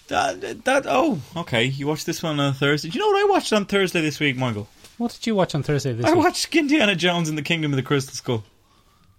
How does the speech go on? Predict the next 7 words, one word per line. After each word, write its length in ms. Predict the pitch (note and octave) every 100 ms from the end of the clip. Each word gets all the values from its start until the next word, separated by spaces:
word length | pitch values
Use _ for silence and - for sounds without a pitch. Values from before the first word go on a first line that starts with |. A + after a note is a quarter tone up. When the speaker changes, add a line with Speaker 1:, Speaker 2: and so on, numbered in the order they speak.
| _
Speaker 2:
Did 140 | G3+
you 80 | C4
say 140 | C4 F#3
Skindiana 840 | - - - G#3 G3+ F#3+ D#3+ D3+
Jones? 480 | C3+ D#3+ C3+ G2 -
Speaker 1:
Skindiana 600 | - - G#3 G#3 G3 F#3+
Jones. 720 | D3+ B2+ A2 G#2 - - -